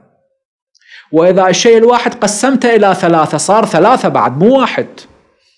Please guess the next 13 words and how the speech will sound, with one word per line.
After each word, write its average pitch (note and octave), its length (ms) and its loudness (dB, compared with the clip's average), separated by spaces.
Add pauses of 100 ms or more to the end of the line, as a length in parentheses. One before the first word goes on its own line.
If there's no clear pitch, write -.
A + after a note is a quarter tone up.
(1400)
العقل F#3 640 -2
يدرك G#3+ 680 0
بطلان D#3+ 640 -4
هذا B2 300 -6
الأمر، A2 320 -10
فادعاء C3 680 -4
أن C3+ 160 -8
الثلاثة B2+ 580 -6
واحد B2 440 -4
والواحد B2 460 -6
ثلاثة B2+ 480 -10
هذا F3+ 420 -6
ادعاء C3+ 580 -6